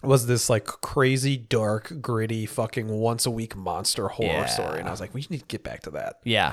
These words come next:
Speaker 2: I
Speaker 1: That was
Speaker 2: agree.
Speaker 1: some good, that was some good shit.
Speaker 2: Yeah.
Speaker 1: Now it's like, now it's like, okay, now it's just a Hulk book.
Speaker 2: Yeah.
Speaker 1: It's starting to feel like a bit like a, just a Hulk book.
Speaker 2: Yeah, I agree.
Speaker 1: Which is fine.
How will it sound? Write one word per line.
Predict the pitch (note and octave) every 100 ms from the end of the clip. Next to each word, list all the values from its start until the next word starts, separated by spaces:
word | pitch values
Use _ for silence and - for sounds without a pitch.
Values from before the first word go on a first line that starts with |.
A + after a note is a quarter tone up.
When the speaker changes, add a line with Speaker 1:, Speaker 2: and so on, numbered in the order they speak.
| -
Speaker 2:
I | A2
Speaker 1:
That | A2+
was | B2+ D#2
Speaker 2:
agree. | C3
Speaker 1:
some | G#2+
good, | B2+ D3 D3+ D#3+ D#3+ D#3+
that | D#3+ - - -
was | A2+
some | A2+ A2+
good | D3+ F3+ G3 G3+ F#3
shit. | G3 D#3+ -
Speaker 2:
Yeah. | - -
Speaker 1:
Now | F#3+
it's | G#3+ A3
like, | F3+ -
now | D3+ E3
it's | F3
like, | F3+ C#3+ - -
okay, | C#3+ D3 C3
now | C#3
it's | D3
just | D3 -
a | G#2+
Hulk | - A2+ - -
book. | E2+ - - -
Speaker 2:
Yeah. | A#2+ A2+
Speaker 1:
It's | A2
starting | C3+ D3+
to |
feel | C#3+ D3+ C3
like |
a | A#2
bit | A#2+ B2
like | A#2
a, | G#2+
just | A2+ -
a | -
Hulk | G#2 G2+
book. | -
Speaker 2:
Yeah, | F#2+ F2 E2+ - -
I | G2
agree. | F#2+ F2 F2 F2
Speaker 1:
Which | D4
is | G4
fine. | - - C#3 G#3 - - E3